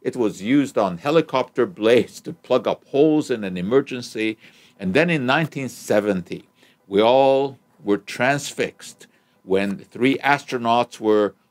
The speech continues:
locked inside of the lunar module, inside the, the, the capsule, and, uh, they were returning from the moon. They couldn't land because there had been an oxygen tank explosion,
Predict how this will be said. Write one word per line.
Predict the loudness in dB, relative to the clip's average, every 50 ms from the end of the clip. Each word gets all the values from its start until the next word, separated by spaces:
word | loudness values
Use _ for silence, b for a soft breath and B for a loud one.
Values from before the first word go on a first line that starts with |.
| _ -10
locked | -4 0 2 2 2 2 0 -2 -10
inside | -6 -6 -6 -6 -4 -2 0 0 2 2
of | 0 0 0
the | 0 -2
lunar | 0 2 2 2 2 2 0 -4
module, | -2 -2 -2 -2 -2 -2 0 0 2 2 2 0 -2 -6 _ _ _ -12
inside | -12 -10 -8 -6 -4 -4 -4 -2
the, | -2 -2 -2 -2 -6 -10 -10
the, | -6 -4 -4 -4 -6
the | -8 -12 -12
capsule, | -8 -6 -4 -4 -6 -6 -4 -4 -4 -4 -4 b b b b b b b b
and, | -8 -6 -6 -4 -4 -6 -4 -2
uh, | -2 0 0 0 0
they | 0 0 0
were | 0 0 -2 -4 -4 -6 _ _ _ _ -16
returning | -16 -14 _ 0 2 2 2 2 -2 -6
from | -6 -6 -4 -2
the | -2
moon. | -2 -2 -2 -2 -4 -4
They | -6 -8 -6
couldn't | -2 0 0 0 0 -4 -8
land | -4 -2 -2 0 0 -2 -2 -4 -6 -6
because | -8 -8 -6 -4 -2 0 0 0 -2 -2
there | -4 -4 -4 -4
had | -4 -6 -6
been | -6 -6 -4 -4
an | -6 -8 -8 -6 -2
oxygen | -2 -2 -2 -4 -10 -8 -8 -8 -8 -8
tank | -6 -6 -6 -6 -6
explosion, | -8 -10 -10 -10 -6 -2 -2 -2 -2 -2 -6 -8 -10